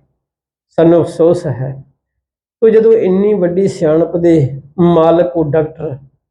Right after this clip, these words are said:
ਉਹ ਵੈਦ ਹਕੀਮ ਕੁਛ ਨਹੀਂ ਦੱਸ ਸਕਦੇ, ਕੁਛ ਨਹੀਂ ਕਹਿ ਸਕਦੇ,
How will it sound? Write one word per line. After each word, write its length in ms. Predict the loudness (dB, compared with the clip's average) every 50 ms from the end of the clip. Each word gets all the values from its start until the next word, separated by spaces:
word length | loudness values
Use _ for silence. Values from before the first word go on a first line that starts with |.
| _ _ _ _ _ 0
ਉਹ 180 | 0 2 2
ਵੈਦ 300 | 4 4 4 4 2 2
ਹਕੀਮ 520 | 0 -2 -2 -4 -4 -2 0 0 0 -2 -2
ਕੁਛ 280 | -4 -4 -6 -4 -4
ਨਹੀਂ 320 | -4 -2 0 0 0 0 0
ਦੱਸ 220 | 0 0 -2 -4
ਸਕਦੇ, 400 | -10 -8 -8 -8 -6 -4 -4 -4
ਕੁਛ 300 | -2 -2 -2 -2 0 0
ਨਹੀਂ 200 | 0 0 0 2
ਕਹਿ 160 | 2 2 0
ਸਕਦੇ, 500 | 0 -2 -4 -2 -2 0 0 -2 -2 -4